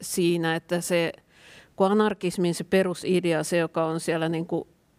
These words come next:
kaikkia anarkisteja yhdistävä idea on se, että halutaan pois hierarkioista ja hier-,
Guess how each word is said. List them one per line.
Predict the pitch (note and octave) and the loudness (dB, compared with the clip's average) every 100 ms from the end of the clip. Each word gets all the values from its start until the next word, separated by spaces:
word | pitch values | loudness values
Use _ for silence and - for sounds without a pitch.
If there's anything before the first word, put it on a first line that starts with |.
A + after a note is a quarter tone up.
| _ | _
kaikkia | F#3 F#3 F#3 E3 D3 | 4 4 2 0 2
anarkisteja | E3+ F3+ E3 D#3+ D#3 - E3+ D3 | 2 -2 -4 -4 -6 -2 0 0
yhdistävä | E3+ F3+ E3+ D#3+ - D#3 D#3 | 0 0 -2 -4 -2 0 2
idea | E3 E3 D#3 | 2 0 0
on | D#3+ | -4
se, | - F3 D#3+ | -2 0 0
että | D#3+ D#3+ | 0 -2
halutaan | F3 E3+ E3+ E3 D#3+ | -2 -2 -2 -2 -4
pois | E3 F#3 E3+ - | 0 0 0 2
hierarkioista | F3+ D#3+ D#3 D#3+ E3 D#3+ D3+ - - D#3+ | 2 2 -2 -4 -4 -2 -2 -4 -4 -2
ja | D#3+ - - F3+ F3 _ _ - G3 | -2 -4 -8 -8 -8 _ _ -2 4
hier-, | G#3 - - | 4 2 -10